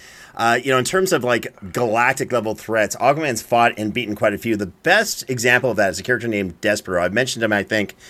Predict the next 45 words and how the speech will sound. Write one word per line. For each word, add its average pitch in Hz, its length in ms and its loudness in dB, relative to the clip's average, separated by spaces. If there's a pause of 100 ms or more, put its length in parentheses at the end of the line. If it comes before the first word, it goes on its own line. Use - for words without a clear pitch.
(180)
in - 60 -4
the 104 60 2
last 101 300 4
episode. 104 440 0 (260)
Despero 170 340 2
is 127 120 0
this 127 180 0 (760)
big, 143 220 0
huge 127 240 -2
humanoid 139 440 2
looking 120 320 0
dude 113 380 2 (280)
with 113 180 0
a, 110 160 4
that 110 200 2
reverse 117 380 0
kind 117 220 0
of 95 80 -2
fin 127 260 0
on 117 140 0
his 104 100 -2
head. 110 400 2 (300)
Um, 104 540 2
he 104 100 -4
has 107 140 2
that 107 180 2
eye 113 160 2
in 113 80 0
the 107 60 -2
middle 110 180 0
of 110 60 -4
that 98 180 -4
third 117 200 0
eye 107 180 2
kind 110 180 -4
of 95 40 -8
going 104 160 -4
on. 104 140 -2
He's 110 300 -6 (260)
quite 139 220 0
possibly 117 440 0
the 110 80 -4
most 107 240 -2
powerful 120 300 2
telepath 107 600 0